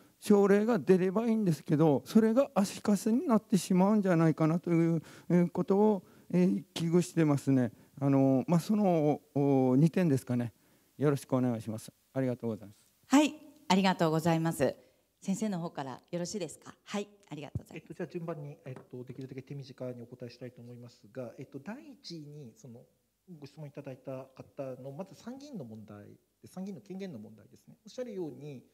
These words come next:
Speaker 3: その参議院に、あの、同意、人事、内閣であっ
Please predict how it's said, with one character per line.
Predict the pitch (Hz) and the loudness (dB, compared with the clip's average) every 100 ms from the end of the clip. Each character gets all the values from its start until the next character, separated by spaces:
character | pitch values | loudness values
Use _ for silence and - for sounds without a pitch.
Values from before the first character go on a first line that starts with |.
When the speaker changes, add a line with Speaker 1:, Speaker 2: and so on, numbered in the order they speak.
| _ _ _ _ | _ _ _ _
Speaker 3:
そ | - | -18
の | 175 | -18
参 | - 240 269 | -14 -14 -14
議 | 269 | -14
院 | 285 302 233 208 208 | -16 -14 -12 -12 -12
に、 | 220 247 208 | -12 -12 -14
あ | 156 | -16
の、 | 147 139 139 _ _ _ _ _ _ _ _ _ _ _ _ | -16 -16 -20 _ _ _ _ _ _ _ _ _ _ _ _
同 | 147 180 214 | -10 -8 -8
意、 | 190 196 _ _ _ _ | -12 -18 _ _ _ _
人 | 147 170 | -12 -10
事、 | 170 143 - - 196 _ - | -10 -14 -18 -20 -20 _ -16
内 | 151 156 | -12 -12
閣 | - 123 117 113 107 | -14 -18 -14 -14 -14
で | 104 | -16
あ | |
っ | 110 | -18